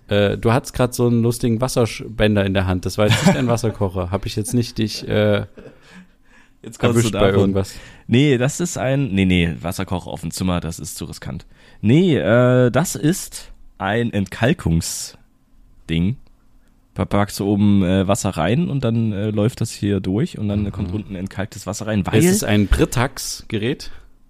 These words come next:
Speaker 2: Hier steht
Speaker 1: Britax.
Speaker 2: Bri-, Britta drauf. Ich weiß nicht, ob's Britax
Speaker 1: Ja.
Speaker 2: ist, aber irgendwie sowas, ja.
Speaker 1: Ja, also das
Speaker 2: Keine
Speaker 1: sehe ich
Speaker 2: bezahlte
Speaker 1: ständig
Speaker 2: Werbung.
Speaker 1: in,
Speaker 2: Ja.
Speaker 1: stehe, sehe ich ständig in irgendwelchen Läden gerade rumstehen.
Speaker 2: Ja.
Speaker 1: Was, äh, also woran kommt das jetzt so? Unser Wasser in Deutschland ist sehr schlecht,
Speaker 2: Nein,
Speaker 1: was
Speaker 2: nein,
Speaker 1: aus
Speaker 2: nein,
Speaker 1: dem
Speaker 2: nein.
Speaker 1: Hahn
Speaker 2: Es
Speaker 1: kommt?
Speaker 2: ist
Speaker 1: Nein.
Speaker 2: hier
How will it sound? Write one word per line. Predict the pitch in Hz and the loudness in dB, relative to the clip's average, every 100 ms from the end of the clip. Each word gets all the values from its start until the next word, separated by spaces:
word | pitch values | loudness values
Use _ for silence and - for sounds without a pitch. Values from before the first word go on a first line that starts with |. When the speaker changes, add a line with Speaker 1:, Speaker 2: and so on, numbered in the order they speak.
| _ _ _ _ _ _ - | _ _ _ _ _ _ -16
Speaker 2:
Hier | 101 | -12
steht | 104 120 113 | -4 -4 -2
Speaker 1:
Britax. | 117 107 98 | -4 -4 -6
Speaker 2:
Bri-, | 117 | -4
Britta | 113 - 107 | -4 -2 -4
drauf. | 95 110 101 - | -2 -2 -2 -6
Ich | 107 | -8
weiß | 107 | -6
nicht, | 110 | -4
ob's | 101 - | -8 -8
Britax | 110 104 107 98 | -6 -2 -2 -2
Speaker 1:
Ja. | 95 | -4
Speaker 2:
ist, | 90 | -4
aber | 101 101 | -2 2
irgendwie | 120 104 | 2 2
sowas, | 78 76 80 - | -2 -6 -6 -8
ja. | 69 71 | -16 -14
Speaker 1:
Ja, | 95 95 92 | -10 -8 -6
also | 107 120 123 | -4 -2 0
das | 170 | 2
Speaker 2:
Keine | 131 | 4
Speaker 1:
sehe | 139 | 2
ich | - | 2
Speaker 2:
bezahlte | 123 123 | 2 2
Speaker 1:
ständig | 113 101 120 135 | 4 4 4 2
Speaker 2:
Werbung. | 139 | 0
Speaker 1:
in, | 120 | -6
Speaker 2:
Ja. | 98 117 - - | -10 -14 -20 -12
Speaker 1:
stehe, | - - 131 131 | -10 -2 0 0
sehe | 113 | 0
ich | 123 | -2
ständig | - 147 170 | -2 -4 -2
in | 131 | 0
irgendwelchen | 120 113 - | 0 -2 -2
Läden | 90 92 151 220 | -4 -2 -2 -4
gerade | 117 92 87 | -2 -2 -2
rumstehen. | 95 98 - 110 131 - | -4 -4 -4 -4 -4 -4
Speaker 2:
Ja. | 82 82 | -2 2
Speaker 1:
Was, | 127 - | 0 -2
äh, | - - - 123 98 98 - | -12 -12 -12 -12 -16 -16 -10
also | 98 101 98 98 92 | -6 -2 -2 -2 -4
woran | 98 131 131 120 | -2 0 0 -2
kommt | - 135 160 | -2 -4 -4
das | 139 | -6
jetzt | 147 | -6
so? | - 151 | -4 -4
Unser | 117 113 | -2 0
Wasser | 123 - 117 | 0 0 0
in | |
Deutschland | 110 127 120 110 | 0 0 -2 -4
ist | - - | -6 -2
sehr | 113 117 | -2 -2
schlecht, | - 151 - | -4 -4 2
Speaker 2:
Nein, | 135 131 | 4 4
Speaker 1:
was | |
Speaker 2:
nein, | 127 | 4
Speaker 1:
aus | |
Speaker 2:
nein, | 120 | 4
Speaker 1:
dem | |
Speaker 2:
nein. | 120 | 4
Speaker 1:
Hahn | 120 - | 2 0
Speaker 2:
Es | 113 | -4
Speaker 1:
kommt? | 113 | -4
Speaker 2:
ist | - | -2
Speaker 1:
Nein. | 98 139 | 0 2
Speaker 2:
hier | 196 104 82 | 2 2 0